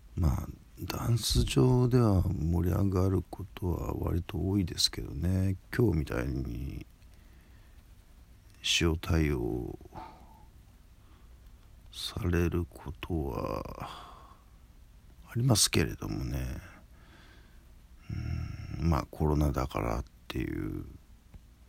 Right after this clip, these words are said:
理由はつけられるんですけど、これね、コロナもね、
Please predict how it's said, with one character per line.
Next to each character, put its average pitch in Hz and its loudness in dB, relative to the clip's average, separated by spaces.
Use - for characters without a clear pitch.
理 - 0
由 69 2
は 65 0
つ - -4
け 78 4
ら 73 4
れ 80 6
る 78 4
ん 65 0
で - -8
す - -2
け 62 -2
ど、 50 -4
こ - -4
れ 73 0
ね、 67 -2
コ 60 -4
ロ 113 -6
ナ 120 -4
も 120 -4
ね、 117 -6